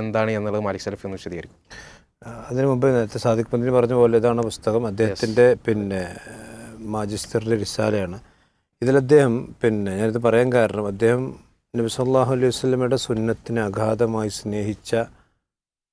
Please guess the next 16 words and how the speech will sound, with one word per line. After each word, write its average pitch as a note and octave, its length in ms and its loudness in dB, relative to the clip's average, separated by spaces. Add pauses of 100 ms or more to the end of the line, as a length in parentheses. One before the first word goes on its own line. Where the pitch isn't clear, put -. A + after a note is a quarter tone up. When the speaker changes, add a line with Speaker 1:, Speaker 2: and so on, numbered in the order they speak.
Speaker 2:
ആ, G2+ 100 -8 (280)
പ്രത്യേകിച്ചും A2+ 640 -2 (200)
റിജാലുകളെ A2 600 0
സംബന്ധിച്ചും A2 560 -6 (180)
ഹദീസിൻ്റെ G#2+ 760 -2 (600)
ന്യൂനതകളെ G#2+ 640 -2
സംബന്ധിച്ചൊക്കെ G#2+ 560 -4
വളരെ G#2 320 0 (160)
ആഴത്തിൽ A#2+ 540 0 (460)
ഇന്ന് B2 360 0
വിവരം A#2+ 420 2
ഉൺ-, A#2+ 260 -2 (140)
പിന്നെ A2 280 -2
ഉണ്ടായിരുന്ന A2 540 0
ഒരു G#2+ 120 -2
മഹാപണ്ഡിതനാണ്. A2+ 640 -2